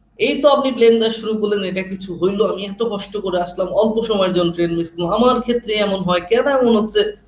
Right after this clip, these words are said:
আপনি পরের ট্রেনে উঠলেন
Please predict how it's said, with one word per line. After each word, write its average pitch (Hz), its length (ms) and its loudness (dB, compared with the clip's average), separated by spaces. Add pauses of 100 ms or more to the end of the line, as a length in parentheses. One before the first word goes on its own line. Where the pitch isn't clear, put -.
(800)
আপনি 208 520 2 (1200)
পরের 196 320 6
ট্রেনে 156 240 0
উঠলেন 131 320 -6